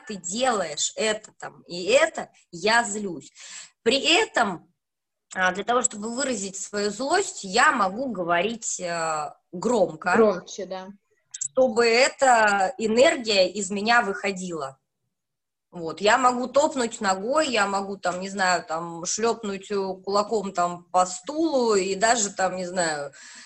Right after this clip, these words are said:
Speaker 1: что-нибудь, э, такое этакое сказать. Но, э, в моей семье это нормально, в моей семье это принято. То есть, э, со мной, э, у меня в семье был не запрещён гнев, у меня всем можно злиться.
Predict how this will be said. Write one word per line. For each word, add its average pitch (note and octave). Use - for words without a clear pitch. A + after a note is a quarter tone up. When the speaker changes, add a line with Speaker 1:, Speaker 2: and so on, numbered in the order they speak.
Speaker 1:
что-нибудь, G3+
э, F3+
такое G3
этакое F#3
сказать. F3
Но, A3
э, -
в E3+
моей D4+
семье B3+
это G#3+
нормально, G3
в D3+
моей F3
семье G3
это F#3+
принято. F#3
То D3
есть, C#3+
э, D#3
со F3
мной, G3+
э, E3+
у A#2+
меня A#3+
в A#3+
семье A#3
был A3
не A#3+
запрещён E3
гнев, C#3
у D#3
меня G3+
всем C#4
можно G#3
злиться. -